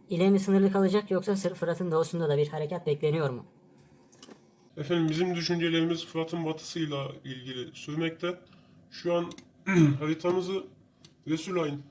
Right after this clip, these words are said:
Speaker 2: Suluk, e, Ceylanpınar karşısındaki Resulayn, e, bölgesinde bulunan Barışpınar Harekat Bölgemize çevirdiğimiz zaman gözlerimizi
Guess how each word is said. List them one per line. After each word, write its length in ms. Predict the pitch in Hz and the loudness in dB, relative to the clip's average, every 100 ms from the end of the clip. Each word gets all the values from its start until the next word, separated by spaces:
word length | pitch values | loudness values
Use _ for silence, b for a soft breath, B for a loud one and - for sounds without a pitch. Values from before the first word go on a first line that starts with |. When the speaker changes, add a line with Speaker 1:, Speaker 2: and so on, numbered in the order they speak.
| - | -20
Speaker 2:
Suluk, 440 | - 175 175 - | -8 -2 -2 -2
e, 460 | 151 147 143 143 139 | -6 -4 -4 -6 -6
Ceylanpınar 600 | 147 147 151 147 147 139 139 - - | -4 -2 -4 -4 -6 -6 -10 -20 -18
karşısındaki 600 | 135 - - 139 135 139 | -16 -14 -12 -10 -10 -10
Resulayn, 380 | 139 156 156 139 | -10 -6 -4 -4
e, 180 | 135 127 127 123 127 123 - - | -8 -12 -10 -10 -10 -12 -16 -16
bölgesinde 500 | 127 131 131 135 135 | -14 -12 -12 -10 -10
bulunan 260 | 127 123 113 - b b b b b _ 151 | -12 -12 -14 -16 b b b b b _ -6
Barışpınar 460 | 165 170 165 156 | -4 -2 -2 -2
Harekat 400 | 147 156 170 165 | -4 -6 -6 -6
Bölgemize 400 | 156 147 143 139 | -6 -4 -6 -6
çevirdiğimiz 560 | 139 151 147 160 170 175 | -8 -6 -4 -2 -2 -2
zaman 280 | 170 151 147 | -2 -2 -2
gözlerimizi 520 | 147 147 151 165 | -4 -4 -4 -4